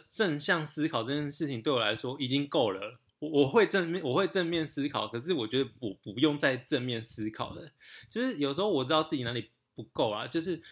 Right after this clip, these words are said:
像我有时候会很在意说，哦，我能力不够，那我也知道能力不够可以去学习啊，就是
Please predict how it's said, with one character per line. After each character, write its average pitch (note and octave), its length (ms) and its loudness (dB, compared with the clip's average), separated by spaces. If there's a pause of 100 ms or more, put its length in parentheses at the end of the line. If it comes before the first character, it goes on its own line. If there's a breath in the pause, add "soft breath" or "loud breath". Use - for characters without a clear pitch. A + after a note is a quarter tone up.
像 A3 180 4
我 D#3 80 4
有 C3+ 40 2
时 C#3 60 0
候 D3 140 2
会 E3 260 2 (320)
很 B2+ 160 -6
在 D#3 160 6
意 D#3+ 100 4
说， D3 240 -2
哦， C3+ 120 -2 (480 loud breath)
我 C3 100 -2
能 B2 180 -4
力 D3 120 2
不 A2+ 140 -14
够， A#2 360 -4 (240)
那 G3 300 2 (160)
我 E3+ 120 6
也 C#3+ 60 6
知 C#3 80 2
道 D3+ 120 6
能 B2+ 140 0
力 D3 120 0
不 A#2 120 -8
够 C3 140 2
可 B2+ 140 -6
以 A2+ 40 -4
去 A#2 380 -4
学 G#2+ 260 -2
习 G#2+ 220 -4
啊， A#2 160 -6
就 D3 100 -4
是 F3 320 0